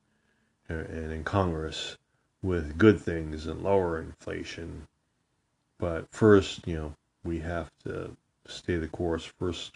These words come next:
you know, we have to win the argument with the American people. Hopefully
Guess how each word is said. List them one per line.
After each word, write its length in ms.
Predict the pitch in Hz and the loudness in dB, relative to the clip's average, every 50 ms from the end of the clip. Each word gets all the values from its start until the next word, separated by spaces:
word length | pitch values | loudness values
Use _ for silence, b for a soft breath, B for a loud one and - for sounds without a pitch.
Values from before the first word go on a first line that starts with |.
| - | -12
you 100 | - 87 | -8 -8
know, 100 | 82 80 | -6 -6
we 120 | 80 82 82 | -4 -2 0
have 280 | 95 95 92 87 - - | 0 0 0 0 -2 -4
to 80 | 87 | -2
win 260 | 85 90 92 90 82 76 | 0 2 2 2 0 -4
the 80 | - - | -6 0
argument 480 | - 95 92 82 80 78 78 - - - - | 4 4 4 4 4 0 -4 -6 -8 -8 -10
with 140 | - - - - | -10 -10 -8 -6
the 240 | - 87 85 80 - - | -6 -4 -4 -4 -4 -2
American 380 | 98 92 92 90 85 - - 80 | 0 0 0 0 -2 -4 -4 0
people. 320 | - 143 156 - - - - _ _ _ _ _ _ _ _ _ _ _ _ _ _ _ _ _ _ _ - - - | 2 2 2 2 0 -10 -12 _ _ _ _ _ _ _ _ _ _ _ _ _ _ _ _ _ _ _ -20 -14 -6
Hopefully 520 | - 87 85 80 - - 87 85 85 82 | -4 -4 -4 -4 -4 -2 0 0 0 0